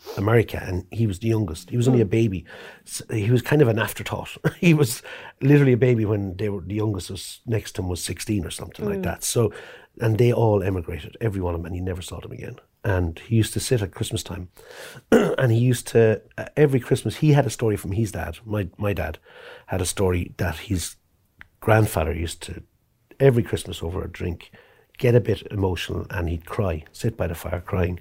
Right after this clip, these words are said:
Speaker 2: Oh.
Speaker 1: about his siblings. I'm even getting well enough thinking about it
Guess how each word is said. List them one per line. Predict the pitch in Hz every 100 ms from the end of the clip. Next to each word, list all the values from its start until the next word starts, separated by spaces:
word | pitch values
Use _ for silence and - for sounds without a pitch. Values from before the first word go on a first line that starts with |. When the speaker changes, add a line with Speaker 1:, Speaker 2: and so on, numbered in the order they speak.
| - -
Speaker 2:
Oh. | 233 226 -
Speaker 1:
about | 92 95 87
his | 87 - - _ _ _
siblings. | - - 131 95 85 -
I'm | 120
even | 113 87
getting | - - 98
well | 107
enough | 101 131
thinking | - 120
about |
it | 107